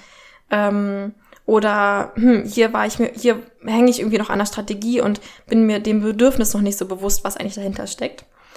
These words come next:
Also, dass du dir so ein, eine Situation überlegst, wo du irgendwie so eine Schwierigkeit hattest mit Sexualität. Und dass du dir dann vielleicht so eine kleine Notiz machst, wie könntest du nächstes Mal, wenn diese Situation aufkommt,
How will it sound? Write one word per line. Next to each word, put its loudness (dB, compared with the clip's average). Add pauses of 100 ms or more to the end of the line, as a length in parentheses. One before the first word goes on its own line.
(160)
Also, 2
dass 0
du 0
dir 2
so 0
ein, 0
eine 0
Situation -2 (260)
überlegst, -2
wo -6
du -2
irgendwie -2
so -4
eine -2
Schwierigkeit -4
hattest -8
mit -4
Sexualität. -6 (1300)
Und 2 (340)
dass -2
du -6
dir -6
dann 0
vielleicht -2
so -6
eine -4
kleine -2
Notiz -6
machst, -4
wie -6
könntest -2
du -6
nächstes -4
Mal, -2
wenn -4
diese -8
Situation -6
aufkommt, -2